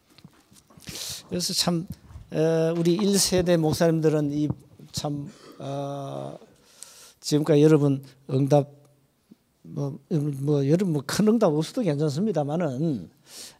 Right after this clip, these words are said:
이제 우리 일 세대는 여러분이 앞으로 세계복음 하도록 이제 발판을 깔고 있어요. 어? 발판을 깔고 있어요.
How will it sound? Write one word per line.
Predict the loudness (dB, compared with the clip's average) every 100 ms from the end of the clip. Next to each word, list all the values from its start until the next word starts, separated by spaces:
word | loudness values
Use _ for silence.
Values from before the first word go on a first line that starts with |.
| -12
이제 | -4 -2
우리 | 0 0 2 2
일 | 2 2
세대는 | 4 4 4 4 4 6
여러분이 | 6 8 4 2 -4 -2 0 0
앞으로 | 0 0 -2 2 2
세계복음 | 2 2 0 0 2 2 2
하도록 | 2 2 0
이제 | 0
발판을 | 0 -2 -2 -6 -6
깔고 | -8 -10 -12
있어요. | -16 -20 -20 _ _ _ _ _ _ _ _ -20
어? | -20 _ _ _ _ _ _ _ _ -14
발판을 | -12 -10 -14
깔고 | -14 -20 -20
있어요. | -20